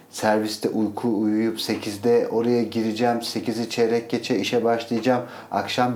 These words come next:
beşte çıkacağım. Herkes bu döng-, döngüde. Sen iki senede, üç senede bundan vazgeçersen zaten bu konfor, hep, hep bahsettiğimiz, zaman zaman kendimizin de uyguladığı konfor alanına geri dönmek bu.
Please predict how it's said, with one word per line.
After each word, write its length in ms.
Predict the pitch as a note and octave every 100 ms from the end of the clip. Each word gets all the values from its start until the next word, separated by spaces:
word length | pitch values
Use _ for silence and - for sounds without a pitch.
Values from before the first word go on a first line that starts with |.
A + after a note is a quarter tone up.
| G#2
beşte 440 | A#2+ A#2 - C3
çıkacağım. 580 | - B2 C3 A2+ B2 A#2+ -
Herkes 460 | C3 E3+ G3 A3 C3+
bu 40 |
döng-, 420 | G#2+ G#2+ G2+ F#2+
döngüde. 460 | G2 F#2+ F2+ - B2 - -
Sen 300 | - - B2 -
iki 140 | C#3+
senede, 300 | D#3+ E3 D3
üç 100 | D3
senede 320 | - D#3+ D3+ C#3+
bundan 300 | D3 D3+ D3
vazgeçersen 680 | D3 C#3 C#3+ G#3 G3+ C#3
zaten 400 | A2+ A2+ D#3+ E3
bu 100 | D#3+
konfor, 400 | D#3 D3+ D3+ D3+
hep, 140 | D3+ D#3
hep 340 | C#3+ D#3 D#3
bahsettiğimiz, 720 | A#2+ - A2 - G#2+ C#3+ - - - - -
zaman 360 | G3+ B2 F3+
zaman 300 | F3 F3+ F3
kendimizin 560 | E3 D#3 D#3 D#3 D3+ D3+
de 60 | A#2+
uyguladığı 760 | G2+ F#2 F2+ E2+ F#2+ C#3 A3+ - - -
konfor 380 | - C#3 C#3 D#3+
alanına 320 | C#3 G#2+ G#2+ D#3+
geri 260 | F3 G3+
dönmek 460 | F3+ G#2+ F2+ -
bu. 100 | -